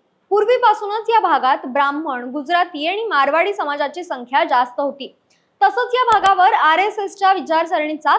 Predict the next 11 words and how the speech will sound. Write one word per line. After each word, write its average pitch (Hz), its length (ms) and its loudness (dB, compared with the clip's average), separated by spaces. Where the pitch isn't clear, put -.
तगडा 330 260 2
प्रभाव 277 400 2
होता. 247 240 -4
त्यामुळं 294 440 2
दोन 330 200 -2
हजार 403 240 0
नऊच्या 381 420 -2
विधानसभा 403 640 -2
निवडणुकीत 330 640 -4
इथं 302 180 -4
अपेक्षेप्रमाणे 330 880 -2